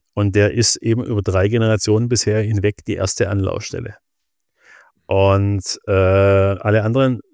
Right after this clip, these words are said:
empfehle ich auch, also in der F I oder auch darüber hinaus, wenn ich Experten mit reinnehme, sollte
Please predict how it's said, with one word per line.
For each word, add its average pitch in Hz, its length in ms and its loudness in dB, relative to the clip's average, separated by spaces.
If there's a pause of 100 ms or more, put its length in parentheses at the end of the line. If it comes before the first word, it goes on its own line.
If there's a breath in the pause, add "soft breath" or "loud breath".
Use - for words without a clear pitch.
empfehle 117 480 -2
ich 123 140 -2
auch, 123 280 0
also 90 300 -6
in 107 160 -4
der 98 120 0
F 95 80 -8
I 117 160 -4
oder - 160 -2
auch 92 100 -6
darüber 92 240 -4
hinaus, 90 300 -4 (340 soft breath)
wenn 104 140 -2
ich 101 200 -4
Experten - 500 -4
mit 120 200 0
reinnehme, 110 640 0 (360 soft breath)
sollte 101 540 2